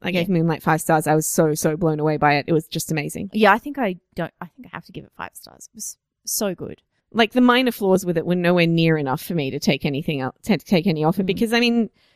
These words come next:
Speaker 1: they, they all look different, but at least they did a good job of acting, so. <laughs>
Speaker 2: They did, and was just so beautifully put together. Yeah.
Speaker 1: There was this bit, I just forgot. You know how he said there was, like,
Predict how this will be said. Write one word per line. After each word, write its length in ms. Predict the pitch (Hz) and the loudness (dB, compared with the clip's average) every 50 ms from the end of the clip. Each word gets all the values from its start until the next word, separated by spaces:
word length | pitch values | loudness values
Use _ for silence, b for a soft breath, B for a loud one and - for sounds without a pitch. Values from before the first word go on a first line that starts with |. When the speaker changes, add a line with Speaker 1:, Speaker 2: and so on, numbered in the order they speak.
| _ _ _ | _ _ _
Speaker 1:
they, 220 | - 196 220 214 | 0 2 2 2
they 220 | 196 147 190 214 214 | 2 2 2 2 2
all 120 | 214 214 | 2 2
look 160 | 220 240 - | 0 -2 -2
different, 300 | - 208 - - 170 - | -2 -2 -2 -2 -4 -4
but 120 | - 175 170 | -4 -6 -6
at 60 | - | -6
least 200 | - 196 196 - | -6 -8 -6 -4
they 100 | - 190 | -4 -2
did 140 | 185 202 190 | 0 -2 -2
a 20 | 196 | 0
good 140 | 202 202 | -2 2
job 140 | 202 214 208 | 2 2 4
of 80 | 202 190 | 4 4
acting, 400 | 190 269 - - 190 175 180 196 | 2 0 0 -4 -8 -8 -8 -4
so. 160 | - - 165 226 - - | 0 2 2 2 0 -2
<laughs> 120 | 214 - | -6 -4
Speaker 2:
They 260 | 240 208 254 226 233 | 2 4 6 6 6
did, 360 | 202 180 180 156 120 147 - _ | 4 2 -2 -4 -6 -8 -8 _
and 340 | - 190 190 185 160 180 180 190 190 | -4 -4 -4 -4 -6 -10 -16 -10 -6
was 200 | 190 185 170 - | -6 -4 -4 -6
just 300 | - - 185 - - - | -8 -10 -10 -10 -10 -10
so 220 | - 175 170 165 165 | -8 -8 -8 -8 -10
beautifully 380 | - - - - - - - _ | -12 -14 -16 -16 -18 -20 -20 _
put 140 | _ - _ | _ -20 _
together. 280 | - - - - - _ _ _ _ _ _ _ _ _ _ _ _ _ | -20 -20 -20 -20 -20 _ _ _ _ _ _ _ _ _ _ _ _ _
Yeah. 280 | - 214 185 143 - 180 - _ _ _ _ - | 2 4 4 4 2 0 -8 _ _ _ _ 2
Speaker 1:
There 120 | 202 214 214 | 6 6 6
was 120 | 214 - | 6 4
this 140 | 247 240 220 - _ | -2 -6 -8 -6 _
bit, 180 | - 226 220 - - | 6 6 6 6 4
I 100 | - 208 | 2 0
just 140 | 202 - | 0 -2
forgot. 400 | - 247 208 220 214 202 - - | -6 -2 2 4 4 4 4 4
You 100 | - 233 | 4 6
know 140 | 233 247 277 | 6 6 6
how 160 | 294 359 370 | 4 0 -2
he 100 | 339 330 | -2 -2
said 380 | 311 - - 294 254 233 202 - _ | -4 0 2 2 2 2 0 -2 _
there 160 | - 233 220 | 0 2 4
was, 160 | 226 226 214 - | 2 2 2 2
like, 280 | 220 202 196 - - | 0 0 0 -2 -8